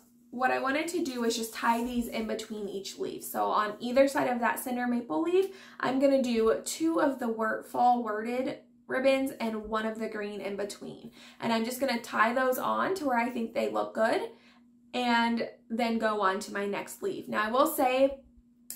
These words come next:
I don't really know how to explain this in the video, but if you're doing this, you'll kind of s-,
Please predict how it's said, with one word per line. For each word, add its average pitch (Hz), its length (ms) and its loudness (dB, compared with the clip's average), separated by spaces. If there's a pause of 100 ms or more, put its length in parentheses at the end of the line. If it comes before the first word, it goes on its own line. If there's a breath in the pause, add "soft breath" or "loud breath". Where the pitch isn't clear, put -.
(140)
I 277 60 8
don't 269 160 10
really 302 180 0
know 294 140 0
how 254 140 2
to 226 60 0
explain 220 380 -6
this 247 160 -6
in 226 100 -4
the 220 100 -4
video, 262 480 2
but 226 160 2
if 262 200 -2
you're 247 160 -6
doing 226 320 -4
this, 240 180 -6
you'll 240 100 -4
kind 214 220 -8
of 214 60 -6
s-, - 200 -12